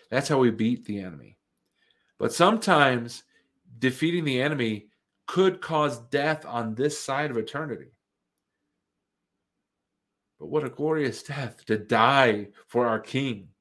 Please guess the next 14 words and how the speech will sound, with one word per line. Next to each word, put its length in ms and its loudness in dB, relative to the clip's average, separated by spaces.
to 120 -8
die 320 0
in 160 2
a 60 2
way 560 0
that 440 -6
he 340 -8
died. 380 -8
Now, 200 2
crucifixion 600 -2
does 220 2
not 260 -2
necessarily 560 -2
happen, 560 -2